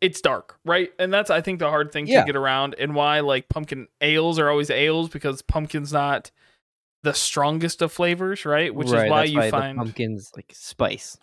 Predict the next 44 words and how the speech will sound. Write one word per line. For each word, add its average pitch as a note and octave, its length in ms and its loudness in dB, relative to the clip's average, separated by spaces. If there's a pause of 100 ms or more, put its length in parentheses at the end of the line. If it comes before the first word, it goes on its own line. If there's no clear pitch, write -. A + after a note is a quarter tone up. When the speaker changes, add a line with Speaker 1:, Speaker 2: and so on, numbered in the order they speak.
(100)
Speaker 1:
Right. C3 520 -4 (520)
So, B3+ 180 4
Speaker 2:
Yeah. - 180 -4 (840)
Speaker 1:
it's D4+ 160 -2
good. D4 240 0 (180)
It's F#3+ 100 -4
a F#3+ 40 -2
good G#3+ 180 2
porter. F#3+ 340 2 (140)
I E3 40 4
Speaker 2:
Okay. E3 160 0
Speaker 1:
mean, E3+ 200 2
I, D#3+ 80 4
I E3 240 2
would F3 120 0
drink F3 220 2
Speaker 2:
Yeah. E3+ 60 2
Speaker 1:
it D3 40 0
as D3+ 160 2
a D3 60 -4
plain D#3 320 0
porter, E3 360 0
right? D#3 280 0
So, C#3+ 380 2 (320)
no, E3+ 260 4
Speaker 2:
Right. A#2 160 4
Speaker 1:
no E3+ 120 2
harm, E3 180 2
no D#3 120 2
foul, D3+ 300 0
but D#3 240 -4 (840)
could - 180 0
use E3+ 180 2
a C3+ 60 0
little A#2+ 140 -4
bit A#2 140 -4
more A#2 140 -8
pumpkin, B2+ 400 -8
that's C#3 180 -12
for - 100 -10
sure. C3+ 300 -10
Speaker 2:
Okay. E3+ 300 0 (540)
All D#3 120 -2
right. F3 260 -2